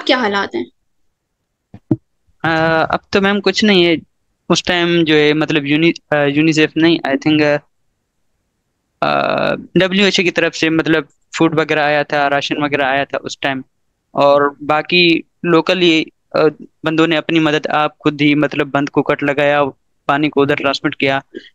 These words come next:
Speaker 2: अ, government officials के तरफ से कोई ज्यादा involvement नहीं थी और फिर लोगों ने अपने आप में ही, मतलब, normal life पे आ गए। अ, ज्यादा कोई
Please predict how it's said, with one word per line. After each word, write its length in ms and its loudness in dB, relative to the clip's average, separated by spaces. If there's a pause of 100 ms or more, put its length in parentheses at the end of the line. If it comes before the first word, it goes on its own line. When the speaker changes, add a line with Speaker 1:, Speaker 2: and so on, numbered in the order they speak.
Speaker 2:
अ, 160 2
government 400 0
officials 460 -2
के 220 -2 (320)
तरफ 180 -2
से 120 -2
कोई 160 0
ज्यादा 240 -2
involvement 540 -2
नहीं 200 0
थी 240 2
और 220 0
फिर 280 -4 (300)
लोगों 280 2
ने 120 0
अपने 240 -2
आप 180 -2
में 120 0
ही, 40 0
मतलब, 280 -2 (100)
normal 280 0
life 220 0
पे 80 0
आ 140 0
गए। 200 -2 (640)
अ, 320 2 (340)
ज्यादा 300 2
कोई 240 0